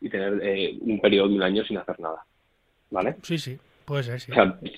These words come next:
Speaker 1: lo tengo bastante claro, es decir, prefiero terminar la carrera, eh, y ponerme a trabajar o ejercer porque lo tengo ya claro y voy orientado y todos los cursos que voy a poder hacer van orientados a eso. Entonces, a mí me parece excelente que queramos probar eso, me parece excelente que nos comprometamos, que consigamos la mayor cantidad de tiempo posible.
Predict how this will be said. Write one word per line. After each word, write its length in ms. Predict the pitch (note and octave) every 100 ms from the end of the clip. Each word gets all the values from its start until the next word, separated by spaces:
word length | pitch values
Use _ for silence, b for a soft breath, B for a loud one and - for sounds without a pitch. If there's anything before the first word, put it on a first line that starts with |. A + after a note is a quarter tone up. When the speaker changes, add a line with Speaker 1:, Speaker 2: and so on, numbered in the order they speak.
| - - -
Speaker 1:
lo 200 | F2+ F#2
tengo 140 | - G#2+
bastante 280 | G#2+ G#2 G2
claro, 240 | F2 F2+
es 60 | F#2
decir, 180 | G2
prefiero 240 | F2 - F#2+
terminar 400 | G2+ G2 G#2+ A2
la 100 | G2
carrera, 480 | G2 F#2+ G2+ A2+ A#2+
eh, 300 | F#2+ F#2 F2 -
y 80 |
ponerme 360 | G#2 F#2 F#2 F#2
a 60 | F2+
trabajar 360 | F#2+ G2+ G2
o 80 | F#2+
ejercer 380 | G2+ F#2+ C#3 F3+
porque 160 | G#2+
lo 80 | F#2+
tengo 180 | G2 G2
ya 140 | G2+
claro 180 | G2 A2+
y 40 | B2
voy 140 | G2
orientado 520 | F#2+ F#2+ F#2 A#2+ D3+
y 100 | D3
todos 180 | F#2+ F#2
los 120 | G2 -
cursos 180 | G2 F#2+
que 60 |
voy 100 | G2
a 20 | F#2+
poder 200 | F#2+ G2
hacer 240 | A#2 C#3+
van 100 | A2
orientados 420 | F#2 F2+ F2 F2+ -
a 60 | G2
eso. 160 | - - _ B B B B B -
Entonces, 300 | G#2 A2 G#2+
a 60 | A#2+
mí 280 | A#2 C3 C3+
me 60 | G#2+
parece 280 | G2+ A2
excelente 440 | A2 - F#2+ C3 C#3
que 80 | G#2
queramos 300 | F#2+ F#2 G2 -
probar 260 | - F#2 A#2
eso, 220 | - F#3+
me 140 | D#3
parece 180 | F#2 F#2+
excelente 340 | G2+ G2+ F#2+ F#2+
que 60 |
nos 140 | F#2+ -
comprometamos, 600 | F#2 F2+ F#2 C#3+ F3+ F#3
que 120 | G2
consigamos 420 | F#2 - F2+ G2
la 60 | F#2
mayor 180 | F2+
cantidad 280 | F#2 G2 G2
de 40 | F#2+
tiempo 220 | F#2+ G2+
posible. 440 | G2 C3+ D3+ G3